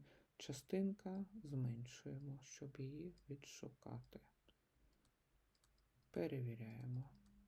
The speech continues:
Чотири, тридцять два на вісім, чотири. Так, все збіглось. П поділити по сім дорівнює шість, знову зменшення. Невідоме дорівнює, невідоме дорівнює, але тут уже невідоме.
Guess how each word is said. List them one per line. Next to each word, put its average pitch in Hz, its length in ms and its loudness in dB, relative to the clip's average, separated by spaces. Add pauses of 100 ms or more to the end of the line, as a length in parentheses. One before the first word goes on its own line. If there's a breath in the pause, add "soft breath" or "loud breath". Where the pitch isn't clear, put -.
(1500)
Чотири, 202 840 6 (120)
тридцять 143 380 -2
два 156 140 0
на 151 160 0
вісім, 160 380 0
чотири. 139 640 -6
Так, - 280 2
все - 260 0
збіглось. 170 600 0 (1000 soft breath)
П 180 200 10
поділити 147 680 4
по 143 240 -2
сім 139 460 2
дорівнює 127 640 6
шість, 208 420 4 (200)
знову 143 340 2
зменшення. 135 920 4 (760 soft breath)
Невідоме 135 600 6
дорівнює, 123 680 4
невідоме 117 580 4
дорівнює, 131 800 6
але 147 220 10
тут 143 340 10
уже 123 180 8
невідоме. 117 720 4